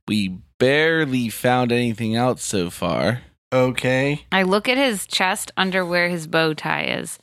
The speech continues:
Speaker 1: Chest underwear?
Speaker 3: Does he have, <laughs> does he have, like, a bear claw shaped bump out under his shirt?
Speaker 2: Bernard?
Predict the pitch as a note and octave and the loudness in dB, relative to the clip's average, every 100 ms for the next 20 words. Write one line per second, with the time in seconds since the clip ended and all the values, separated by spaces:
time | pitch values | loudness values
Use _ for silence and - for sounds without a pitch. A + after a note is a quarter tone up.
0 | - - C3 C#3+ G#3 - - - C4 - | -12 -2 0 2 0 0 -2 -4 -4 0
1 | F#3+ F#3 G#3+ G3 F#3+ F3+ F#3+ F#3+ - - | 0 2 0 0 0 0 -2 -4 -8 -12
2 | A3 - - - - - - - B3+ A#3 | -20 -20 -18 -16 -16 -18 -8 0 2 2
3 | B3+ B3+ G#3 F3 F#3+ F#3 F#3 G3 - G3+ | 2 0 -2 -2 0 2 0 -2 0 2
4 | F#3+ F#3+ - - F#3 F3 E3 - - - | 2 0 -4 -4 -2 -2 -4 -10 -20 -20
5 | _ E3+ E3 F3+ - E3+ F3 - _ - | _ -2 -2 -2 -2 0 0 -4 _ -2
6 | F#3 F#3 - F#3 - - F#3 - _ - | 0 0 -2 -2 -2 0 -2 -4 _ -2
7 | A#2+ A#2 D#3+ B3 | 2 4 4 2